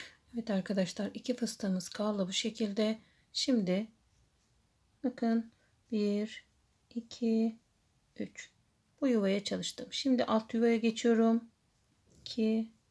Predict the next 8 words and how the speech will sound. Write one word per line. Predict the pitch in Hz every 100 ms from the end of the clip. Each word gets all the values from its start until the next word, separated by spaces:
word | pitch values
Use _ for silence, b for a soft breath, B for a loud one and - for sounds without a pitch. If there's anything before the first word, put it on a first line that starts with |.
| _ -
üç, | 208 202 208 - - - _ _ _ -
dört. | - - - B B B B
Şu | - 220
an | 202
iki | 226 220 214
açık | 208 233 -
fıstık | 226 - 226
çalıştım. | 233 226 220 - 220 220